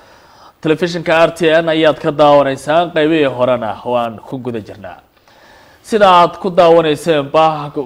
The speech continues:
qodobadii ugu horreeyay ee barnaamijka ama gogoldhigii waxaad ku maqasheen warbixin uu qoray wargeyska The Star ee ka soo baxa magaalada Nairobi ee caasimadda Kenya, kana mid ah wargeyska saddexaad ee loogu akhriska badan yahay dalkan.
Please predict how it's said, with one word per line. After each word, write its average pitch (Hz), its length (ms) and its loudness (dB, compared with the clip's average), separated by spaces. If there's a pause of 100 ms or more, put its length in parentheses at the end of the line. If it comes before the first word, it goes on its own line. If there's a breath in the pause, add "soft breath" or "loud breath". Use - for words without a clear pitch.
(140)
qodobadii 156 500 0
ugu 160 240 0
horreeyay 139 540 0
ee 127 40 -2
barnaamijka 135 680 -2 (160)
ama 131 180 -6
gogoldhigii 143 640 -4
waxaad 131 480 0
ku 165 80 -10
maqasheen 156 640 -4 (520 soft breath)
warbixin 165 340 -2
uu 180 120 4
qoray 170 240 2
wargeyska 160 540 0
The 143 180 -2
Star 160 320 2
ee 143 120 0
ka 165 120 -4
soo 147 200 0
baxa 143 360 2
magaalada 143 480 0
Nairobi 131 480 0
ee 131 140 2
caasimadda 151 560 -4
Kenya, 139 440 -8
kana 143 220 -6
mid 147 180 -6
ah 147 140 -2 (460 loud breath)
wargeyska 180 420 -2
saddexaad 165 500 0
ee 165 80 2
loogu 156 340 2
akhriska 147 420 -4
badan 143 260 -2
yahay 123 320 -4
dalkan. 143 400 -4